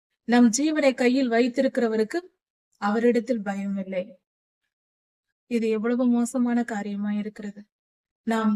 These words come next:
உணர்வற்றவர்களாய் வாழ்ந்து கொண்டிருக்கிறோம், ஞானமற்றவர்களாய் வாழ்ந்து கொண்டிருக்கிறோம். ஜாக்கிரதையாய் மனம் திரும்புவோம். வாழ்க்கை ஒரு முறைதான், மீண்டும் ஒரு வாய்ப்பு கிடைக்காது. ஆண்டவராகிய இயேசு கிறிஸ்துவை தேவாலயத்தில் இருந்த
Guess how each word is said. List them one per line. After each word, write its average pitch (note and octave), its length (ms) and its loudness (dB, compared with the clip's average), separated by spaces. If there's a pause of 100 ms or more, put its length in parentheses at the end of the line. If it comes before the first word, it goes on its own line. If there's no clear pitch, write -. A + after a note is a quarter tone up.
உணர்வற்றவர்களாய் A#3+ 920 2
வாழ்ந்து G#3+ 360 -2
கொண்டிருக்கிறோம், G3 560 -10 (240)
ஞானமற்றவர்களாய் A3+ 1000 0
வாழ்ந்து G#3 340 -4
கொண்டிருக்கிறோம். G#3 600 -10 (760)
ஜாக்கிரதையாய் A3 680 -2
மனம் G3 320 -4
திரும்புவோம். G3 560 -10 (580)
வாழ்க்கை A#3 480 0
ஒரு G#3+ 220 0
முறைதான், G#3 540 -4 (500)
மீண்டும் D4 380 4
ஒரு C#4 180 6
வாய்ப்பு B3 380 0
கிடைக்காது. A3+ 640 0 (680)
ஆண்டவராகிய A#3 640 4
இயேசு A3+ 300 2
கிறிஸ்துவை A3+ 500 0 (720)
தேவாலயத்தில் B3+ 840 2 (260)
இருந்த A#3 300 2